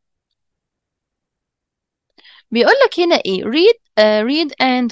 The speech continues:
color the following story. هنقرا وهنلون مع بعض، وهنلون ال-، ال-، ايه الستوري دي. ماشي؟ تمام. بيقول لك هنا ايه؟ طبعًا القصة دي كانت دايمًا بتتحكي لنا زمان واحنا صغيرين، فهنقراها مع بعض. بيقول لك هنا ايه؟ There were three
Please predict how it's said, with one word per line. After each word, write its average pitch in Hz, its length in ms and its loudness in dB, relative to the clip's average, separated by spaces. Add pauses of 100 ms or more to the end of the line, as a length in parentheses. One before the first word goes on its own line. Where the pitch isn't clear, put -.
(140)
color 294 300 2
the 214 80 -6
following 262 460 -2
story. 185 400 -6
هنقرا 370 440 2
وهنلون 269 520 2
مع 226 240 0
بعض، - 160 -12
وهنلون 226 600 2
ال-، 196 280 -4
ال-، 214 100 -2
ايه 233 120 -2
الستوري 214 440 -2
دي. 196 180 -14
ماشي؟ 214 320 -2 (560)
تمام. 233 220 0 (100)
بيقول 247 220 2 (100)
لك - 140 -6
هنا 285 160 0
ايه؟ 190 220 -6
طبعًا 359 260 2
القصة 294 380 -4
دي 285 120 -6
كانت 240 180 -2
دايمًا 294 180 2
بتتحكي 220 500 -2
لنا 285 180 0
زمان 226 220 0
واحنا 240 200 0
صغيرين، 196 480 -2 (540)
فهنقراها 277 560 2
مع 226 160 0
بعض. - 260 -8
بيقول 262 220 0
لك 381 180 0
هنا 277 120 0
ايه؟ - 180 -8 (420)
There 349 380 2
were 311 380 0
three 277 400 -4